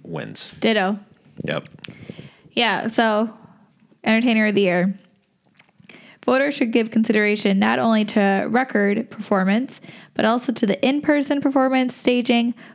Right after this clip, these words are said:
Speaker 2: public acceptance, attitude, leadership, and overall contribution to the country music image.
Speaker 1: And
Speaker 2: And so there I take Chris Stapleton out.
Speaker 1: Correct. And I think for me, when you, when you say, when you read off the criteria, I instantly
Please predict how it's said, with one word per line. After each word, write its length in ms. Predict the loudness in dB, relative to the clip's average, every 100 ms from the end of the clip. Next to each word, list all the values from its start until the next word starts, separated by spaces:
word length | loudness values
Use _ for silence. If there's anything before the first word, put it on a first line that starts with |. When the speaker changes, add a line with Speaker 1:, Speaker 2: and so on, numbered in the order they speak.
| -4
Speaker 2:
public 300 | 0 0 0
acceptance, 800 | -2 0 0 2 0 0 -4 -6
attitude, 480 | 0 0 0 0 2
leadership, 480 | 2 2 0 0 0
and 100 | 0
overall 360 | 0 2 2 0
contribution 540 | 0 0 0 0 0
to 100 | -2
the 80 | -4
country 280 | 0 0 2
music 300 | 0 0 0
image. 460 | -2 -2 -4 -10 -20 _ _ _ -20 -20 -20 -20 -20 _
Speaker 1:
And 400 | -2 -2 -2 -4 -10 _ _ _ _ _ _ _ _
Speaker 2:
And 100 | -2
so 100 | 0
there 300 | 0 0 2
I 120 | 0 2
take 200 | 0 2
Chris 160 | 0
Stapleton 440 | 0 -2 -4 -6 -6
out. 240 | -6 -8 _ _ _ _ _ _ _ _
Speaker 1:
Correct. 460 | -4 -2 -4 -14 -18 _ _ -20 -20 -14 -2
And 80 |
I 80 | -2
think 380 | 0 0 -2 -6
for 220 | -6 -2
me, 500 | 0 2 2 2 0
when 180 | 0 0
you, 280 | 2 0 -4
when 200 | -8 -6
you 80 | -4
say, 340 | -4 -2 -2 -2 -8 -18 _ -14
when 140 | -4
you 100 | 0
read 160 | 2 0
off 120 | -2
the 60 | -4
criteria, 760 | -8 -8 -4 -2 -2 -4 -6 -4
I 140 | -2
instantly 300 | -2 -2 -4